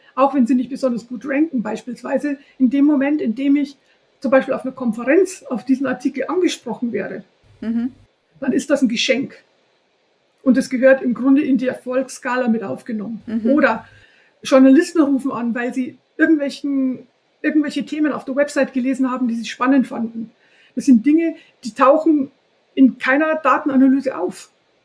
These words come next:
Speaker 1: Aber sind natürlich genauso wichtig.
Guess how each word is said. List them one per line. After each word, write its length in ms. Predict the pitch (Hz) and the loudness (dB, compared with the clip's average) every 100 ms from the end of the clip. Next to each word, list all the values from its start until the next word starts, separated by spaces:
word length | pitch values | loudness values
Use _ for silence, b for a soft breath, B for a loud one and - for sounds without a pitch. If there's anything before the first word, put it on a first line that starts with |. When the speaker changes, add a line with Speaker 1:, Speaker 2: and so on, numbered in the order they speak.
| _ _ _ _ _ _ _ | _ _ _ _ _ _ _
Speaker 1:
Aber 260 | 247 - - | -4 -2 -4
sind 220 | - 294 | -4 -2
natürlich 480 | 277 247 277 254 - _ _ | -2 0 0 -2 -8 _ _
genauso 360 | 262 240 233 254 | -4 -4 -4 -4
wichtig. 400 | 277 - 180 | -6 -6 -10